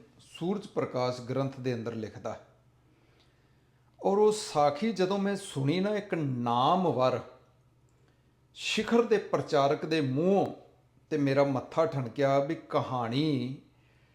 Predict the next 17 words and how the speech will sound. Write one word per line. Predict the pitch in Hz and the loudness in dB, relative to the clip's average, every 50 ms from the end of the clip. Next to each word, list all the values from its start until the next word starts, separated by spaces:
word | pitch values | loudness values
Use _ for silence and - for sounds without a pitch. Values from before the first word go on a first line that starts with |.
| _ _ _ _ | _ _ _ _
ਸੁਣਾਉਣ | - - - - - 160 151 147 147 156 170 190 220 226 226 | -16 -14 -10 -6 -4 -2 0 2 2 2 2 4 2 2 4
ਦੇ | 240 240 233 | 6 6 6
ਮਗਰ | 202 156 143 127 127 147 143 131 - - - - - _ _ _ _ _ _ _ _ _ - | 6 4 2 4 6 4 4 4 0 -6 -14 -20 -20 _ _ _ _ _ _ _ _ _ -6
ਇਹਦਾ | 170 165 190 | -2 0 0
ਮਕਸਦ | 175 147 135 131 - - - 233 233 233 | 0 0 -2 -2 -4 -4 -2 -2 -2 -2
ਕੀ | 233 220 202 180 | -2 -4 0 0
ਹੋ | 151 123 | 0 0
ਸਕਦਾ | - - 131 117 - 113 110 110 | 0 -4 -8 -10 -10 -12 -14 -14
ਹੈ? | 113 127 - _ _ _ _ _ _ _ _ _ _ _ _ _ _ - | -16 -18 -20 _ _ _ _ _ _ _ _ _ _ _ _ _ _ -4
ਇਹਦਾ | 151 147 139 147 | -2 2 4 4
ਡਰ | 135 113 - - - 117 120 135 151 | 2 2 -2 -6 -4 -2 0 4 6
ਹੈ | 175 185 185 190 - - - - 151 | 6 6 4 2 -4 -10 -14 -6 -2
ਜਾਂ | 143 147 147 147 | 0 2 2 2
ਇਹਦੀ | 143 147 151 | 2 2 0
ਖੁਦਗਰਜ਼ੀ | - - 151 147 135 135 127 123 107 - - 113 107 107 - | -4 -2 -4 -2 -2 -2 -4 -4 -6 -6 -10 -12 -12 -12 -14
ਹੈ? | - - _ _ _ | -18 -20 _ _ _
ਖੈਰ, | - - 156 147 143 120 - | -2 2 4 4 4 4 0